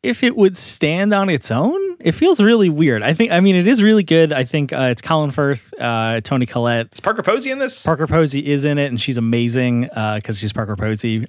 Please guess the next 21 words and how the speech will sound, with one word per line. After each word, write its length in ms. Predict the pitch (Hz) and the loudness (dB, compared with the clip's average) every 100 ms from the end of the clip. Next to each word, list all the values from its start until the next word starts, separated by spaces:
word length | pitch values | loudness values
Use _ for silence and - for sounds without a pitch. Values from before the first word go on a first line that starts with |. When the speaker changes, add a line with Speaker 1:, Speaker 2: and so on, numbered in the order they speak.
| 127 | -4
Speaker 1:
Um, 400 | 113 110 113 123 | -4 -4 -4 -4
Speaker 2:
Sure. 200 | 135 113 | 0 2
Speaker 1:
but 100 | 135 | 2
also 240 | 120 120 | 0 -2
she's 160 | 110 104 | -4 -4
amazing. 480 | 117 120 117 123 | -2 -2 -2 -4
Uh, 600 | 147 143 131 127 127 123 117 | -2 -2 0 0 0 -2 0
Speaker 2:
Faye 280 | 139 170 | 0 0
Grimm 300 | 156 143 160 | -2 -4 -4
herself. 360 | 165 170 - 185 | -2 -4 0 2
Speaker 1:
Faye 100 | 185 | 2
Grimm, 180 | 160 127 | 0 -4
<laughs> 40 | 139 | 0
that's 260 | 170 - | 0 -2
right. 260 | 135 107 107 - | -4 -4 -8 -4
Uh, 260 | 131 127 120 | -2 0 -2
Sophie 340 | - 165 165 | -2 -2 -2
Turner 380 | 156 160 175 175 | -2 -2 0 -2
is 140 | 165 | -2
in 160 | 170 170 | -2 -2
it. 320 | 165 165 165 | -2 -2 -4